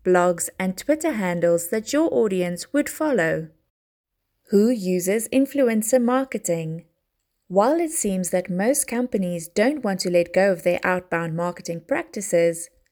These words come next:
fashion e-commerce sites are targeting influencers like pros. Many are reaching out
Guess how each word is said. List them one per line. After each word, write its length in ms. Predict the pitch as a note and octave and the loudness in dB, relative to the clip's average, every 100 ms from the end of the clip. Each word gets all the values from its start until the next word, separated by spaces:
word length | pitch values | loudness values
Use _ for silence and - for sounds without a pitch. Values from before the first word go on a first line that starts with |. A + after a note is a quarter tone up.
| _ | _
fashion 460 | - E4 D#4+ B3+ A3+ | 0 0 2 0 0
e-commerce 580 | C4 D#4 B3 F#3+ F3 E3+ | 0 -2 0 -2 -2 -4
sites 360 | - E3+ E3+ - | -2 -2 -2 -2
are 120 | D4 C#4+ | 0 0
targeting 640 | C#4+ A3+ G#3+ A3+ B3 A#3 F#3+ | -2 -4 -2 -2 -2 -2 -2
influencers 720 | F3 - E3+ F3 - G3 G#3 | -6 0 2 2 -4 -4 0
like 320 | G3+ G#3 - | -2 -2 -4
pros. 600 | F#3 E3+ E3 E3 E3+ - _ _ _ _ | 0 2 2 -2 -6 -12 _ _ _ _
Many 400 | G#3 G#3 C4+ E4 | 0 6 6 4
are 140 | D#4+ B3+ | -2 0
reaching 440 | F#3 F3+ G#3 G3+ | 0 -2 -2 -4
out 260 | E3+ E3+ E3 | -4 -6 -8